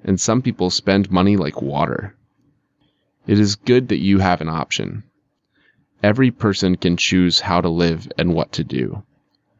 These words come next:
Only a weak person falls for hopelessness. You know, you have an option. Every person has his or her own way.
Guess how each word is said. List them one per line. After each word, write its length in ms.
Only 320
a 80
weak 540
person 460
falls 320
for 140
hopelessness. 800
You 140
know, 280
you 120
have 160
an 80
option. 480
Every 260
person 540
has 240
his 260
or 140
her 360
own 280
way. 320